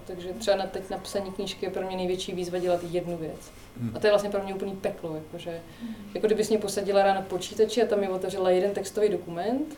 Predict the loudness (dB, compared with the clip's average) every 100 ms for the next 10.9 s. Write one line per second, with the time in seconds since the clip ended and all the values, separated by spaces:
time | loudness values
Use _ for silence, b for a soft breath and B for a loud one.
0 | -6 2 4 4 0 -4 -2 -2 0 0
1 | 0 -2 -4 -8 -4 4 6 6 2 -2
2 | -6 -4 -2 0 -2 -2 -2 0 0 0
3 | 0 2 0 -2 -4 -6 -6 -8 -8 -10
4 | B B B 4 4 2 -4 -2 -2 -2
5 | -2 -2 -2 0 0 -2 -6 -10 -6 -6
6 | -2 4 6 6 6 4 0 0 -4 -6
7 | B B -4 0 0 2 2 2 0 -4
8 | -8 -4 -4 -4 -10 -12 -12 -12 -16 -20
9 | -20 -20 -20 -20 -20 -20 -20 -20 -20 -20
10 | -20 -20 -20 -14 -8 -6 -2 -2 -4